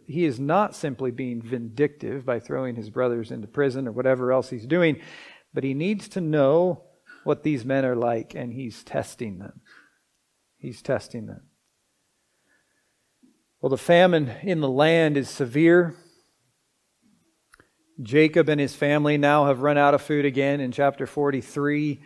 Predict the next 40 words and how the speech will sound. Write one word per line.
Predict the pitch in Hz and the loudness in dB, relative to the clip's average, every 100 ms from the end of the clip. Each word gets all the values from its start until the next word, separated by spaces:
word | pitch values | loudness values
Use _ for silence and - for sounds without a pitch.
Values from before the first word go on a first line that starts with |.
| _ _ | _ _
They | 139 131 | -6 -4
need | 143 156 | -4 -4
to | 147 | -4
return | 131 127 - 156 156 | -6 -4 -2 0 0
to | 143 156 | -2 -4
Egypt | 156 131 147 - | -4 -2 -4 -6
for | - 139 | -6 -2
more | 135 139 | 0 -2
food. | - 165 151 | -2 -2 -2
They | 117 | -4
need | 127 | -4
to | 127 | -2
buy | 123 135 | 2 2
more | 143 143 | 2 0
food. | 131 156 147 | -2 -2 -2
That's | 123 117 | -2 -4
the | - 127 | -6 -6
only | 135 | -6
place | 131 151 143 - | -6 -2 -2 -2
you | 135 | -8
can | 131 | -8
find | 117 147 151 139 | -2 2 2 2
it. | 123 - - - - _ | -2 -4 -20 -20 -20 _
And | 151 143 135 - _ _ _ - | -2 0 -2 -10 _ _ _ -6
I | 147 | -2
guess | 143 151 139 - - _ - | 2 2 2 -6 -18 _ -6
Brother | 143 139 131 | 0 2 2
Simeon | - 175 165 135 123 | -2 0 0 0 0
wasn't | 131 123 120 | -2 -2 -6
a | |
huge | 110 156 139 107 | -6 -6 -6 -4
priority. | 143 127 127 139 117 135 | 0 0 2 0 -2 -4
Sorry, | 117 131 123 123 113 | -4 -2 0 -2 -6
he's | 135 113 | -14 -10
sitting | 156 151 | -8 -8
in | 107 | -8
prison | - 151 120 107 | -2 0 0 -6
the | 107 | -8
whole | 113 | -8
time. | 110 120 135 | -6 -6 -4